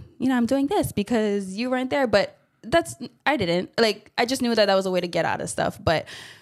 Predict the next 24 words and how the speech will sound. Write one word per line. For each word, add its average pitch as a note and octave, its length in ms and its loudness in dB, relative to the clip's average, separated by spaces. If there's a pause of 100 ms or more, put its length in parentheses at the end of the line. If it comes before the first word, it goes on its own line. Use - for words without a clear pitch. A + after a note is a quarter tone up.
(120)
really, C4+ 340 4
really, A3+ 420 2
like, F3 440 0 (1900)
I G#3 100 4
just G#3 260 0
feel G3+ 160 4
like F3+ 280 0
our F3+ 160 0
relationship, G3 520 0
to F#3+ 80 -4
describe F#3 520 0
it, - 160 0
is F3+ 500 -2 (1160)
all F#3 200 2
love. F3 400 -6 (200)
Like, F3 240 -4 (480)
at F3 100 -4
the - 160 -6
end G3 240 -2
of G3 140 0
it G3 80 0
all, F#3 240 2
at F3 180 -4
the - 240 -4